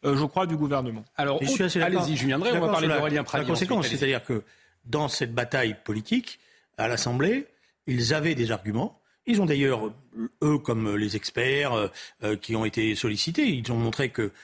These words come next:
Speaker 3: y avait beaucoup de choses qui étaient, pour le moins, comme dirait l'autre, euh, floues, hein,
Speaker 2: Mmh.
Speaker 3: euh, sur la, la question, euh, des femmes. Euh, en fait, la vérité, c'est qu'elles vont travailler deux ans de plus.
Speaker 2: C'est
Speaker 3: Sur
Speaker 2: pas
Speaker 3: la question,
Speaker 2: mille deux cents euros.
Speaker 3: sur l'éducation des mille deux cents euros,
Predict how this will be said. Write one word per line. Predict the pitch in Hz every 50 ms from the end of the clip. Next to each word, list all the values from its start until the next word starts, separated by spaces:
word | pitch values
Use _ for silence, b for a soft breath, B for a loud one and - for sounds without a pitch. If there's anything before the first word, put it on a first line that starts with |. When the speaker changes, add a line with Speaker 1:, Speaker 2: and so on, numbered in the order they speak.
| B B _
Speaker 3:
y | 98
avait | 104
beaucoup | 104 117 110 -
de | 117
choses | - 147 131 117
qui | - -
étaient, | - - 101 98
pour | - - 101
le | 101
moins, | 104 104 104 107 104 101
comme | - - 98 101
dirait | 104 104 107 107
l'autre, | 110 110 98 - 95 95
euh, | 98 92
floues, | - - 285 285 190 143
hein, | -
Speaker 2:
Mmh. | 131 135 147 139 117 113 113 - 120
Speaker 3:
euh, | 117 117 110 107 92 B B B B
sur | - - - 110 104
la, | 101 101
la | 104 101 101
question, | - 120 113 - - 123 117 117 110
euh, | 101 101 101 101 101
des | 104 95
femmes. | - - 156 180 208 202 190
Euh, | 143 113 110 104 104
en | 101 95
fait, | - - 120 107 -
la | -
vérité, | 190 196 98 101 - 127 107
c'est | -
qu'elles | - - 101
vont | 104 107
travailler | 104 - - 107 110 107 110
deux | 113 107 107 120
ans | 117
de | 117
plus. | - 185 190 214 214 214 B B B B
Speaker 2:
C'est | -
Speaker 3:
Sur | - - 139
Speaker 2:
pas | 139
Speaker 3:
la | 143 143
question, | 143 160
Speaker 2:
mille | 165 156
deux | 156 147 120
cents | - 131 123
euros. | 110 98
Speaker 3:
sur | 95 101
l'éducation | 113 113 90 - 123 104 - - 131
des | 117 110
mille | 110 104 107
deux | 110 104
cents | - 110 104 101
euros, | 139 139 147 156 185 190 202 196